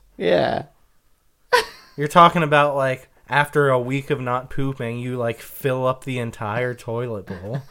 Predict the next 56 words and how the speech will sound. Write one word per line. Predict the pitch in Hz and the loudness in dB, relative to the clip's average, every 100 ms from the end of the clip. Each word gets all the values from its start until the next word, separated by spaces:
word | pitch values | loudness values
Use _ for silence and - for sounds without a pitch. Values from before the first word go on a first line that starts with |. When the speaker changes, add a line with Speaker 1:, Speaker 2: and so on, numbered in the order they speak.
| - - - | -20 -16 -2
Speaker 1:
<laughs> | |
Speaker 2:
I | 170 - - 156 143 160 | 0 -2 -6 2 4 4
don't, | 135 151 147 147 | 2 2 4 6
Speaker 1:
Yeah. | 180 175 143 135 | 8 8 4 2
Speaker 2:
there, | 147 156 131 | 2 2 4
I | 151 | 4
really | 147 135 151 151 135 | 4 2 4 4 2
doubt | 123 123 120 120 | 2 2 2 0
that's | 131 117 117 | -2 -4 -6
how | - 123 107 | -8 -4 -4
it | 98 | -6
works. | 113 101 101 - - 185 170 180 - _ _ _ - 196 196 185 | -6 -8 -10 -12 -14 -12 -14 -16 -20 _ _ _ -10 -10 -8 -2
Speaker 1:
If | 135 | 0
your | 135 131 | 0 -2
metabolism | 131 131 123 120 139 131 | -2 4 4 6 2 2
is, | 127 123 - | -4 -6 -10
metabolism | 110 117 120 - 113 113 120 117 120 | -8 -4 -4 0 0 0 -2 -2 -4
is | 117 107 | -6 -4
just | 113 - | -6 -4
that | 107 107 | -4 -4
slow, | - 110 104 113 113 | -6 -6 -4 -2 -2
or | 104 | -4
it | |
just | 101 101 - | -8 -14 -10
builds | 104 107 107 | -8 -6 -6
up | 107 110 | -8 -8
in | 113 110 | -10 -12
there. | 117 135 _ _ _ _ _ _ _ _ _ _ - - - | -12 -14 _ _ _ _ _ _ _ _ _ _ -20 -20 -2
Speaker 2:
I | 147 | 2
mean, | 165 156 | 4 6
I've | 151 156 | 6 4
seen, | - 160 156 | 0 -2 -2
I've | 127 151 | 0 4
Speaker 1:
I | 135 | 6
don't | 160 | 4
Speaker 2:
wa- | 151 | 2
Speaker 1:
think | 147 | 0
that's | 127 117 | -2 0
how | 120 107 | 0 0
it | 107 | 0
works | 104 120 | -2 4
Speaker 2:
I've | 165 160 | 6 6
Speaker 1:
either. | 139 | 6
Speaker 2:
walked | 139 208 - | 6 6 4
in | 151 151 | -2 0
the | 139 | -2
bathroom | 117 104 117 151 147 143 | 0 0 2 2 0 0
stalls | - 143 147 156 | 4 8 8 6
that | 139 | 4
Speaker 1:
<laughs> | |
Speaker 2:
would | 143 139 | 2 -2
come | - 143 139 | 0 -2 -2
close | - 120 131 - | -4 -4 -2 -2
to | 135 | -4
arguing | - 98 110 131 139 143 147 | -4 -6 -6 -4 -2 -2 -2
that. | 143 151 160 156 | 0 0 0 -4